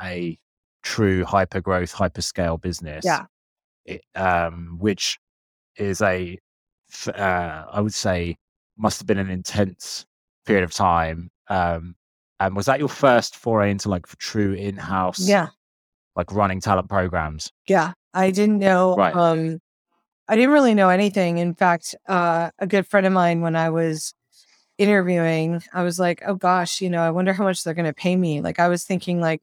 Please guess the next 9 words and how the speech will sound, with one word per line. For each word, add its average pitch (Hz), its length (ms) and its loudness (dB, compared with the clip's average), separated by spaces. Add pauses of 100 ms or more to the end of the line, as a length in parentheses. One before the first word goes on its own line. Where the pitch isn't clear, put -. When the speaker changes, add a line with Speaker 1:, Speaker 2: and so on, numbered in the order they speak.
Speaker 2:
fifteen, 180 380 -4
twenty 165 280 -2
dollars 156 340 0
an 151 60 -2
hour. 147 220 0
I 156 80 -4
had 165 200 -2
no 156 180 -2
idea. 170 500 -4